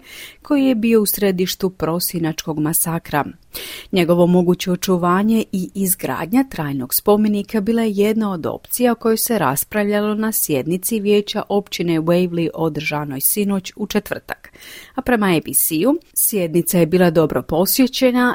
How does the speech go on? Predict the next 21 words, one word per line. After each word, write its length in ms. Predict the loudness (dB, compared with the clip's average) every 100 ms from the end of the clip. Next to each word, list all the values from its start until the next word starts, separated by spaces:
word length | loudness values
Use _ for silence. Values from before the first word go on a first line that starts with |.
| -2
i 120 | -2
uz 180 | -2 -2
prisustvo 680 | -4 -2 0 0 0 0 0
jake 340 | 2 0 -2
policijske 640 | -2 0 0 0 -2 0 0
zaštite, 680 | 2 0 -2 -8 -2 -2 -2 -2
uključujući 840 | -2 0 -2 0 -2 -2 -2 -6
i 40 | -6
članove 540 | -4 -2 -2 -2 -2
obitelji 540 | -2 -2 -2 -4 -4
žrtava. 540 | -4 -6 -6 -8 -8 -10 -12 _ -20 -20 -18 -18 -12 0
Vijeće 340 | 0 2 0
je 100 | 2
zatražilo 720 | 2 0 0 0 0 0 0
novi 500 | 0 2 2 0 -4 -4
izvještaj 640 | -6 -6 -6 -8 -6 -6
kako 320 | -4 -4 -4 -8
bi 120 | -6
se 140 | -8
utvrdili 520 | -8 -6 -4 -2 -4
troškovi 760 | -6 -10 -12 -12 -4 -2 0